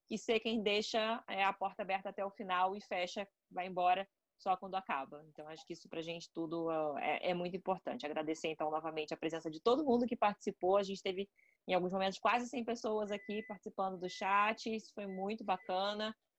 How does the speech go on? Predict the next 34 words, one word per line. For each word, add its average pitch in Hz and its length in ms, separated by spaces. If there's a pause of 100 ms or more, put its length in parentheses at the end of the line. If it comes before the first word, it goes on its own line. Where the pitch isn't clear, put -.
(260)
Então, 185 400
obrigada 180 400
a 180 40
todos 180 220
os 180 120
que - 80
participaram. 180 920
Um 185 40
abraço 175 380
pra 170 220
todos. 190 600 (440)
E 185 220
fiquem 190 240
aí 185 120
de 175 100
olho 180 160
nas 180 140
nossas 175 200
redes 175 180
sociais, 180 800
que - 100
a 190 40
gente 190 220
vai 190 160
ter 190 140
novidades 175 500
em 185 80
breve, 135 340
tá - 80
bom? 185 300
Um - 20
abraço 180 360
pra 170 120
todos. 202 600